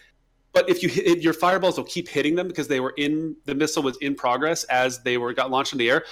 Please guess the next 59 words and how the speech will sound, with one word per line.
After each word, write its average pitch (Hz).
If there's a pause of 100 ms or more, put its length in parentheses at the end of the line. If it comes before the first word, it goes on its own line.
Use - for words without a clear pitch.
(100)
So 196
it'll 170
literally 185
shoot -
them 135
and 120
keep 170
hitting 160
them, 165
keep 170
hitting 151
them. 208 (220)
And 151
I've 160
had 180
th-, 190
I've 143
had 170
creatures 170
do 165
a 143
full 165
three 165
sixty 143
around 113
the 110
map. 110 (360)
Like, 139
they've 151
gone 160
from 143
one 151
side 185
of 165
the 160
map 160
all 156
the 196
way 196
around 170
to, 165
and 139
then 131
come 143
back 143
around 131
and 117
land 117
next 113
to -
me, - (440)
just 165
'cause 160
it 156
was 139
just 139
so 147
much 147
damage, 123